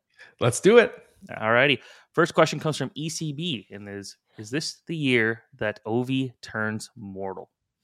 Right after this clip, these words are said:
Speaker 1: Yeah, that's an important question in fantasy
Speaker 2: Mm-hmm.
Speaker 1: so far, isn't it?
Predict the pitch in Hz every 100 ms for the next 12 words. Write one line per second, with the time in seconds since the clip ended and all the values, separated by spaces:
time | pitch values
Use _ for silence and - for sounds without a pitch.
0 | _ _ - - - - 113 113 113 -
1 | 123 113 - - 139 135 - 123 131 -
2 | 110 107 113 139 117 101 98 - 92 101
3 | 123 113 95